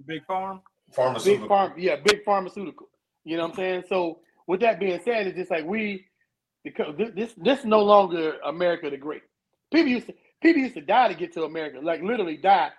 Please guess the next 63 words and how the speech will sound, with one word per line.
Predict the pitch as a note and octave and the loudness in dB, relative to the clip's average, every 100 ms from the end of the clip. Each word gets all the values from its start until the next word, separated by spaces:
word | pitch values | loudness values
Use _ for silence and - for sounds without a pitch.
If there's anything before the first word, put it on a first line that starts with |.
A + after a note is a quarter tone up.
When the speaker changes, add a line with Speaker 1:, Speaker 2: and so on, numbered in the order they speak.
| _ _ | _ _
Speaker 3:
to | D#3+ | -8
get | F#3+ F#3 | -6 -6
to | |
America. | E3 F3+ D#3 - _ _ _ _ _ _ | -4 -4 -4 -6 _ _ _ _ _ _
You | F#3 | -2
know | F#3+ | -2
what | G3 | -2
I'm | |
saying? | G3+ | -2
I | A3+ B3+ | 4 4
ask | A#3 | 2
people | B3 A#3 | -2 -2
I | |
know | A#3 A#3 | -2 -4
from | A3+ | -4
overseas, | A3+ A3+ C4 | -4 -4 -6
like, | C4 | -4
"I | C#4 | -4
ain't | F4 | -4
trying | A#3 D#3+ | -6 -6
to | |
come | D#3+ D3+ | -8 -10
to | C#3+ | -10
America. | C3 G3 A#3 | -4 -4 -4
America? | D3 G3+ D#4 E4 E4+ - _ _ _ - | -6 -4 -4 -4 -10 -20 _ _ _ -12
Fuck | F#3 - | -10 -4
America." | E3 E3 D3 C3+ A2 - | -2 -2 -2 -4 -10 -12
You | G#3+ | -4
know | A3+ | -2
what | B3 | 0
I'm | |
saying? | C4 B3+ B3 | -2 -2 -6
This | A3 | 2
is | |
like, | A3 F3 D#3+ _ _ _ | 6 6 2 _ _ _
<laughs> | - D4 C#4 G3 | 4 4 6 0
real | F#3 C#4 C#4+ | 2 0 2
talk. | D#4 C#4 - - _ _ | 4 4 4 -8 _ _
Like, | F3+ | -2
people | C4+ D4+ | 0 -2
used | A3 | -4
to | C4 | 4
Speaker 1:
Yeah. | C#4+ | 4
Speaker 3:
die | D4 | 4
to | G3+ | 0
come | F#3+ | -6
to | F3 | -6
America, | F3+ E3+ D3 | -4 -6 -6
but | D#3 | -12
not, | A3 B3 - _ _ _ C#4 | -10 -12 -14 _ _ _ -12
you | |
know, | A#3+ A#3 | -10 -8
it, | A#3 A#3 | -10 -2
it | B3 | 0
is | A#3+ F#3 | 0 -2
what | D#3 | -6
it | C#3 | -8
is, | A#2+ G2+ A2+ | -10 -14 -20
man. | A2 _ _ | -20 _ _
Like | C3+ A#2+ | -12 -12
I | |
said, | B2 A2 | -16 -6
I'm, | C3+ D3 | -2 -2